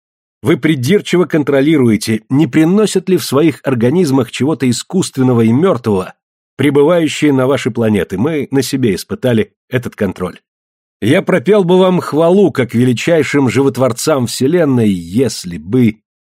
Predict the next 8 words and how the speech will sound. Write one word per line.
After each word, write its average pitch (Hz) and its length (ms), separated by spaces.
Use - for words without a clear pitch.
не 151 160
существовали 165 800
одновременно 147 680
величайшие 131 880
потенциальные 127 1040
убийцы 135 680
всего 117 360
живого. 110 560